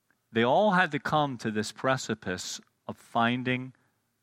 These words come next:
one child. Now, I don't know what language you speak. There's seven thousand spoken languages in the world. There's a lot more heart languages than that in this world.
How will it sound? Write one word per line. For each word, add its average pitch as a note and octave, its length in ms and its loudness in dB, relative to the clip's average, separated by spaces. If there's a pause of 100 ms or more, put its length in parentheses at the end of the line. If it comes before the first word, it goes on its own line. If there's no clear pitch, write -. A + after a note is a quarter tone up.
(560)
one A#2 260 0
child. - 400 -8 (1800)
Now, B2 100 8
I F#3 60 10
don't G#3 160 2
know G3+ 160 6
what D#3+ 180 4
language C3+ 420 4
you B2+ 100 0
speak. - 500 0
There's - 380 0 (640)
seven D#3+ 360 4
thousand D3+ 560 6
spoken D#3+ 480 2
languages A#2+ 680 4
in A2+ 60 -2
the G#2+ 80 -2
world. A2+ 360 4
There's F#2 120 -6
a F#2+ 60 -4
lot A#2 300 2
more A#2 140 -4
heart A#2 320 0
languages F#2+ 600 -2
than F#2+ 140 -8
that F#2 220 2
in G2 80 -12
this - 240 -10
world. - 340 -16